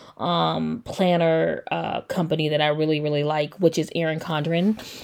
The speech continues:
Um, so I love her, um, I love her, uh, planners and everything because you can customize them and, um, they come with different covers. I have so many old covers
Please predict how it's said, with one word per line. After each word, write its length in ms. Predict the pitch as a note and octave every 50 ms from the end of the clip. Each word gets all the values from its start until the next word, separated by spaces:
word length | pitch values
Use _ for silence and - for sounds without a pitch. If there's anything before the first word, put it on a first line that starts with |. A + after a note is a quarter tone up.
| - - _ -
Um, 300 | F#3+ F3+ E3+ E3 E3 E3
so 260 | - - F#3+ F3+ E3
I 140 | - F3 E3+
love 480 | E3+ E3+ E3 E3+ F3 F#3 F#3+ G3 G#3
her, 720 | G3+ - - G#3 G3+ F#3+ F3+ F3 E3 D#3+ D#3+ D#3+ - - -
um, 560 | E3 D3+ D3+ D3+ D3+ D3+ D3+ D3+ D3 D#3+ E3 _ _ _ _ _ _ _ _ _ _ _ _ _ _ _ - - - -
I 120 | E3+ E3
love 340 | E3 E3 E3+ E3 E3 E3 E3
her, 420 | - - F#3 E3 D#3+ D#3 D#3 - -
uh, 460 | E3 D#3 D3+ D#3 D3+ D3 C3+ A#2+ - - - _ _ _ _ _ _ _ - - -
planners 360 | - G3 F3+ F3 F3 F3+ F#3
and 80 | F#3 F#3
everything 300 | F3+ F#3 F#3 F#3+ F#3 F#3
because 380 | F3+ F3 F3 - D#3+ D#3 D#3
you 80 | E3 D#3
can 120 | E3+ D#3+
customize 580 | D#3 F3 D#3+ D#3 - F3 E3+ E3+ E3+ F3 F3 F#3
them 220 | G3 F#3+ G3 G#3+ - - - - - - - - -
and, 460 | - F#3+ F3 E3 D#3+ D#3 D#3 D#3 D3+ -
um, 420 | - D#3 D3+ D3 D3 D3 - - -
they 140 | D#3 D#3 F3
come 180 | E3+ F#3+ F3+ F3
with 120 | E3+ E3
different 280 | E3+ E3 - E3+ E3 -
covers. 420 | - F3+ D#3 E3 D#3+ D3+ D3+ D3+
I 120 | - F3
have 280 | F3+ F3+ F#3+ E3+ D#3+ D#3
so 220 | - - F#3 F#3
many 320 | F3+ F3 E3 E3+ E3 D#3 - - _ _
old 340 | - D#3+ D#3 D#3+ E3+ F3 -
covers 600 | - - F#3 F3+ F#3 F3+ F3+ F3+ F3 F3+ F3+ -